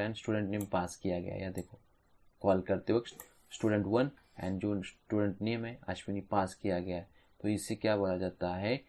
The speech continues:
इसे फंक्शनल आर्ग्यूमेंट बोला जाता है। तो चलो, ये हो गया। String is always written in double quote, कोई भी स्ट्रिंग हो वो आपको हमेशा डबल कोट में ही लिखनी है।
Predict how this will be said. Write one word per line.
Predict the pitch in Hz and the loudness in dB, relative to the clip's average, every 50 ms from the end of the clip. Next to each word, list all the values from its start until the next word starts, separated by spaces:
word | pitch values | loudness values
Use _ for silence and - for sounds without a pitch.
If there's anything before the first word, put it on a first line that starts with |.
| _ _ _ _ - | _ _ _ _ -10
इसे | 98 104 110 117 | -6 -2 -2 -2
फंक्शनल | 117 - _ - 104 101 101 95 - - 110 113 113 | -2 -4 _ -4 -2 -2 -2 -2 -4 -4 -2 -2 -2
आर्ग्यूमेंट | - - - 180 90 - 104 95 95 90 - | -2 -2 -2 -4 -4 -6 -6 -6 -6 -6 -6
बोला | - - 90 87 90 | -8 -8 -8 -8 -8
जाता | 90 - - - - - - | -10 -10 -12 -12 -12 -12 -14
है। | - - - _ - _ _ _ _ - _ - - | -14 -16 -18 _ -20 _ _ _ _ -20 _ -20 -10
तो | - | -4
चलो, | - 98 95 | -2 0 0
ये | 95 95 98 107 | 0 0 0 0
हो | 104 95 87 | 0 0 0
गया। | - 92 87 87 - - _ _ _ _ _ _ _ _ - _ - _ _ _ _ _ - - _ - | 0 -2 -2 -4 -4 -10 _ _ _ _ _ _ _ _ -20 _ -20 _ _ _ _ _ -20 -20 _ -18
String | - - - - - 139 151 151 - - 117 | -18 -18 -8 0 4 6 6 6 4 4 4
is | 131 135 131 - | 4 4 4 4
always | - 107 104 107 117 120 | 2 4 4 6 4 4
written | 113 101 98 - 113 107 | 2 0 0 -2 0 0
in | 110 113 110 107 | 2 0 2 2
double | 104 95 104 98 95 | 2 2 2 0 0
quote, | - 98 92 - | 0 -2 -2 4
कोई | - 143 151 | 8 10 10
भी | 156 165 147 | 10 10 6
स्ट्रिंग | - - - 131 127 120 | 2 2 0 0 0 2
हो | 110 120 123 - - | 0 0 -2 -2 -4
वो | - 113 120 120 | -4 -2 0 0
आपको | 107 101 - - | 0 0 0 -2
हमेशा | 110 107 104 98 95 - 104 | -2 -2 -2 -2 -2 -2 -2
डबल | 98 101 98 98 95 | -2 0 0 -2 -2
कोट | - 98 95 92 - | -2 -4 -4 -4 -4
में | 98 98 | -6 -6
ही | 95 | -6
लिखनी | 92 92 - - 90 92 | -6 -8 -8 -10 -10 -10
है। | - - | -12 -12